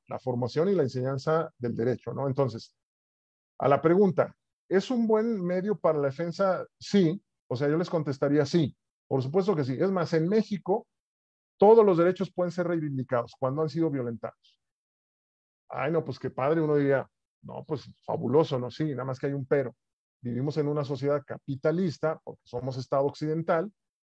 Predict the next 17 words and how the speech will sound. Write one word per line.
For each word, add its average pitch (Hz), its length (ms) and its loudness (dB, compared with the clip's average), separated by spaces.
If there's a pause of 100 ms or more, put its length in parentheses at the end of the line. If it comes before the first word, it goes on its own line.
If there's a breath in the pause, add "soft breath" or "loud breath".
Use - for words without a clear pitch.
(840)
y 127 120 -2
para 139 280 4
conseguirlo 175 760 0 (360)
necesitas 127 600 -4
un 135 160 -2
litigio. 143 460 -4 (1120)
Y 131 100 -4
para 151 260 4
conseguirlo 175 800 0
necesitas 127 580 -6
un 135 160 -2
buen 131 200 -2
abogado. 135 500 0 (840)
Y 127 100 -2
los 123 180 -2
buenos 170 320 2
abogados 185 720 0